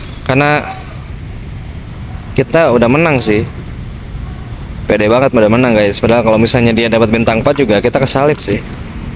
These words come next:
Semoga enggak, guys, ya. Semoga kita bisa menang. Nah, nanti ada fitur yang terakhir tadi kan. Yang pertama itu ya inilah fitur P V P ya, teman-teman bisa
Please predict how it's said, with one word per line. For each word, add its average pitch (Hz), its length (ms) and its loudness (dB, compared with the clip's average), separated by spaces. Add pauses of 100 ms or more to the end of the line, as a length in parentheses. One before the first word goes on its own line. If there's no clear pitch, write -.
(260)
Semoga 185 320 2
enggak, 170 240 4
guys, 131 80 -2
ya. 170 160 2
Semoga 151 240 4
kita 143 240 2
bisa 139 320 2
menang. 131 560 4 (1500)
Nah, 202 160 2
nanti 185 240 4
ada 185 560 6
fitur 190 320 2
yang 185 240 2
terakhir 175 520 2
tadi 165 200 2
kan. 185 240 2 (1400)
Yang 143 240 2
pertama 151 480 2
itu 170 320 4
ya 127 240 4
inilah 120 240 4
fitur 117 400 0
P 127 160 0
V 131 160 0
P 151 320 0
ya, 135 160 6
teman-teman 131 480 4
bisa 120 400 2